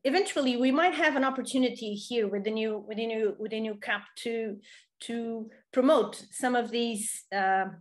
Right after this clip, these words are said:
I'm gonna call it right away services that we can take, not only of horses, but, you know, of herbivores in general, but I'm gonna focus on equids today. Um, and that's why I've put this slide here and also this one.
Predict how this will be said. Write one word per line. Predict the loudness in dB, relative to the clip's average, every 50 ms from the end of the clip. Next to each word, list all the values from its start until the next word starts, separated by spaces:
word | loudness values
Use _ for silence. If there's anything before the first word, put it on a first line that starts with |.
| _ _
I'm | -6 -4 -2
gonna | -2 -2 -2 -2
call | -2 -2 0 0
it | 0 0 -2 -2 -2
right | 0 2 2
away | 2 2 0 -2
services | 0 -2 -2 -2 -2 -4 -6 -6 -6 -6 -2
that | 0 0 0 0
we | 0 -4
can | -4 -6 -8 -6
take, | 0 2 2 2 2 2
not | 2 4 4 6
only | 4 4 4 4 2
of | 2 0 0
horses, | -2 -2 -2 -2 -2 -2 -6 -6 -6 -4 0
but, | 0 0 0 -2 -6 -8
you | -4
know, | -2 0 0 0 -2 -2 -2
of | -2 -4 -4
herbivores | -4 0 2 2 2 2 0 0 2 4 4 4 4 4 2 -2 -8 -10 -6
in | -6 -4 -2
general, | 0 0 0 2 2 2 0 0
but | 0 0 0 -2
I'm | -4 -4 -2
gonna | -2 -2 -2
focus | -2 -4 -6 -4 -6 -6 -6 -4
on | -4 -4 -2
equids | -2 -4 -2 -2 -2 -4 -4 -4 -8 -12 -12 -12 _ _ -20 -20 -20 -20 _ _ _
today. | -10 -4 -2 0 0 0 -2 -6 -12 -18 -20 -20 -20 _ _ -2
Um, | 0 2 2 2 2 0 -2 -2 -4 -8 -12 -8 -6
and | -4 -4 -2 0 2
that's | 2 2 2 2 0 2
why | 4 4 4
I've | 4 2 0 -2
put | -4 -4 -2 -2
this | -2 -4 -4
slide | -4 -4 -4 -2 -2 -4
here | -4 -2 0 2 2 2 2 0
and | 0 0 0
also | 0 -2 -2 -2 -4 -2
this | 0 0 -2 -2 -4
one. | -6 -6 -6 -8 -10